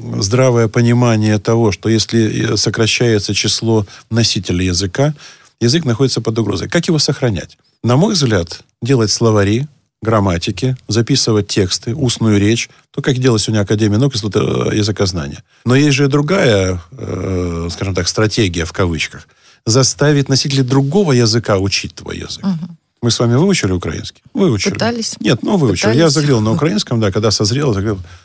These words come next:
Speaker 1: Но смогу ли я сберечь украинский язык в случае, там, необходимости? Вряд ли, да, я не субъект, потому что субъектом сбережения языка является все-таки языковой коллектив, который его носители. Поэтому здесь вот начинаются очень такие, знаете, манипуляции,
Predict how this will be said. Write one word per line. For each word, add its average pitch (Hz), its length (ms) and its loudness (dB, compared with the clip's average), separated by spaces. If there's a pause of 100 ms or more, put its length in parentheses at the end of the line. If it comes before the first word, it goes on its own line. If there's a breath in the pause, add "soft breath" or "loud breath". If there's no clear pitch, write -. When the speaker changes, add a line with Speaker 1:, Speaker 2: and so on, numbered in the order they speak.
(120)
Speaker 1:
Но 139 420 4 (320 loud breath)
смогу 151 520 2
ли 190 140 4
я 147 220 4
сберечь 123 640 0
украинский 113 380 0
язык 147 180 0
в - 20 -6
случае, 113 380 -2
там, 98 140 -2
необходимости? 92 680 -6
Вряд 151 440 -2
ли, - 120 -14
да, 131 160 -2
я 120 160 2
не 107 100 2
субъект, 104 480 -2
потому - 140 -12
что 101 180 -4 (380 loud breath)
субъектом 131 640 0
сбережения 110 680 2
языка 98 300 0
является 143 340 2
все-таки - 200 -4
языковой 107 380 0
коллектив, 98 440 -2
который 92 220 -4
его 92 120 0
носители. - 420 -6 (540 loud breath)
Поэтому 156 260 2
здесь 175 320 0
вот 170 160 0
начинаются 165 640 2
очень 156 260 0
такие, 151 240 0
знаете, 147 280 2
манипуляции, 139 920 2